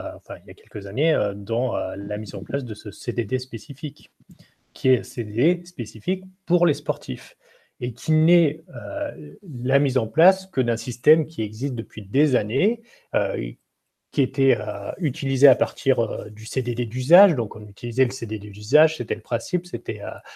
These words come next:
le seul qu'on utilisait dans le sport, sauf qu'au bout d'un moment, ben, euh, l'évolution, euh,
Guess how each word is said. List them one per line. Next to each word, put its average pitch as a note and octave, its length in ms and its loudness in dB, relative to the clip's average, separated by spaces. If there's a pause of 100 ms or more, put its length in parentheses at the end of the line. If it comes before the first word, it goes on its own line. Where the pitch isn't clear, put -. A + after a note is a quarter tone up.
(160)
le B2 140 6
seul C#3+ 240 8
qu'on B2 160 0
utilisait A#2 420 0
dans A2 120 -4
le G#2 80 -4
sport, G#3 460 6 (220)
sauf - 240 4
qu'au C3+ 100 2
bout A#2+ 120 0
d'un A2 160 2
moment, C3+ 320 0
ben, G2+ 320 -6
euh, - 140 -12 (300)
l'évolution, A#2 920 -4
euh, G2+ 40 -14